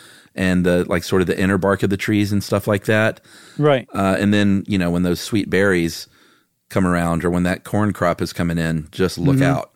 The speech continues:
Speaker 2: Then they turn back into generalists.
Speaker 1: That's right.
Speaker 2: So, um, I feel like we cannot go any further. We can't dance around the fact
Speaker 1: <laughs> I know where this is
Speaker 2: that,
Speaker 1: headed. <laughs>
Speaker 2: that porcupines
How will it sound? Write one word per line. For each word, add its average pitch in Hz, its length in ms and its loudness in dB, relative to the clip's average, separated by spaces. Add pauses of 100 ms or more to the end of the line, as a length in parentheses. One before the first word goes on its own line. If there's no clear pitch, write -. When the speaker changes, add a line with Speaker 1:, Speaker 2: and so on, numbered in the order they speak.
(520)
Speaker 2:
Then 156 140 4
they 165 140 4
turn 151 260 0
back 139 220 0
into 131 200 2
generalists. 120 960 -8 (120)
Speaker 1:
That's - 180 -6
right. - 260 -6 (1120)
Speaker 2:
So, 196 460 4
um, 165 480 4
I 165 140 2
feel 254 240 2
like 240 260 4
we 185 180 2
cannot 175 760 2
go 156 320 4
any 143 220 4
further. 127 800 0 (200)
We - 60 -20
can't 156 340 -2
dance 143 380 2
around 139 380 4
the 127 100 0
fact 131 500 -4 (100)
Speaker 1:
<laughs> - 100 -16
I 87 160 -4
know 101 80 -2
where - 100 -2
this - 20 0
is 123 80 -2
Speaker 2:
that, 139 320 2
Speaker 1:
headed. - 300 -2 (240)
<laughs> - 280 -14
Speaker 2:
that 147 420 0
porcupines 160 920 0